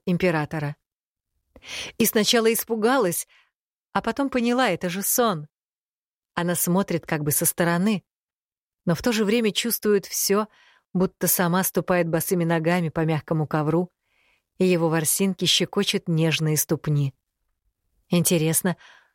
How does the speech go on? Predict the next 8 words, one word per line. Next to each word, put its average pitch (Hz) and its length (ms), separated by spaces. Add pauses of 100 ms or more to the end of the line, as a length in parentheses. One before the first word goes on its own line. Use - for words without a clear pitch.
(340)
а 170 80
что - 240
будет 220 400
дальше? 165 600 (1400)
Та 220 200
Лера 208 300
из - 320
сна 190 440